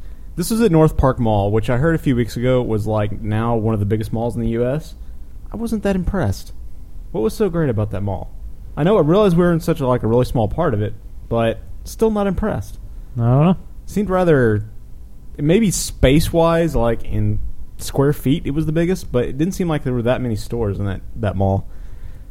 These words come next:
Speaker 1: But yeah, we went upstairs to the third floor where the theater was, and yeah, they had a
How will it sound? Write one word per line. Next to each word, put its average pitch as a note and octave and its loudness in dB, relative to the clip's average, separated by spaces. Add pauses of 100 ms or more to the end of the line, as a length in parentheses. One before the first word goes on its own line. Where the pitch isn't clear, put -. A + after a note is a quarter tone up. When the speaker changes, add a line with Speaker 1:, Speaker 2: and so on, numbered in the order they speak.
(140)
Speaker 1:
But A#2 -2
yeah, D3 4
we D3+ 4
went F3+ 4
upstairs D#3+ 4
to C3+ 0
the A#2 2
third C3 0
floor B2+ 2
where A#2+ 2
the G2+ 0
theater C#3 -2
was, G2 -4 (160)
and G#2+ -4
yeah, B2+ 0
they C#3 -2
had B2+ -2
a C#3+ -2